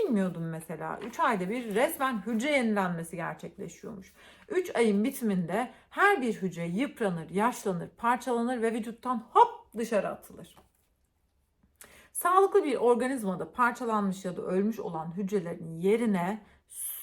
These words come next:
sürekli olarak yeni hücreler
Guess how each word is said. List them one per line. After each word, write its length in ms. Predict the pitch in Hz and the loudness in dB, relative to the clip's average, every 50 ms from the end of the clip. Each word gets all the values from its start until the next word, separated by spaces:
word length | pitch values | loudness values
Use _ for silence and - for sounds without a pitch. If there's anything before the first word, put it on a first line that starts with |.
| - - - | -12 -10 -6
sürekli 560 | 330 330 339 277 214 196 - - - 190 180 | -2 2 4 6 4 4 2 -4 -8 -6 -2
olarak 520 | - 220 226 233 202 170 185 208 220 - - - _ _ _ - | -2 0 2 2 2 2 2 0 -2 -2 -8 -18 _ _ _ -6
yeni 340 | 185 185 202 254 254 226 208 | -4 0 0 2 2 2 2
hücreler 680 | 202 180 226 214 190 208 190 185 190 214 240 269 269 | 0 -2 -4 -2 0 0 0 2 2 0 0 -2 -4